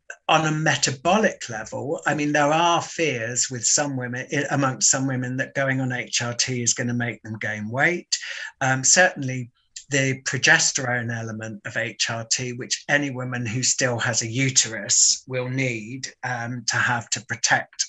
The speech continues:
her uterus. And the progesterone element can make you, um, a little bit, uh, fluid retentive and a bit puffy,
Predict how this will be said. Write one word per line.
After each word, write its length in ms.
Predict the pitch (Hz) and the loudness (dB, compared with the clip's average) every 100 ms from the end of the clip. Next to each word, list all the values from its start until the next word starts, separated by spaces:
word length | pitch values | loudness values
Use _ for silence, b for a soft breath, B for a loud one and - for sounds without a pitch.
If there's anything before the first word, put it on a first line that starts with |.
| - | -6
her 140 | 120 | -6
uterus. 520 | 104 107 104 - 127 - B B | -6 -8 -6 -4 -4 -4 B B
And 80 | 143 | -6
the 60 | 147 | -6
progesterone 760 | - 139 175 180 - 175 156 | -2 6 8 6 2 0 2
element 400 | 147 139 139 135 - | 2 2 0 -4 -2
can 380 | - 160 156 | 6 8 6
make 380 | 147 131 131 - | 4 0 -4 -8
you, 280 | 131 127 127 - - | -6 -4 -6 -10 -4
um, 260 | 135 127 131 | -2 -2 -4
a 60 | 131 | -6
little 280 | 127 117 135 | -6 -6 -6
bit, 240 | 127 123 - _ | -6 -6 -10 _
uh, 220 | 139 123 113 | -4 -4 -4
fluid 500 | - 143 147 147 147 | 0 2 4 2 0
retentive 720 | 143 147 139 135 - 143 135 | -2 -2 -2 0 0 0 -2
and 100 | 117 | -4
a 60 | |
bit 220 | 113 117 _ _ | -6 -10 _ _
puffy, 580 | - 151 - 156 147 156 | -4 -4 0 2 2 -2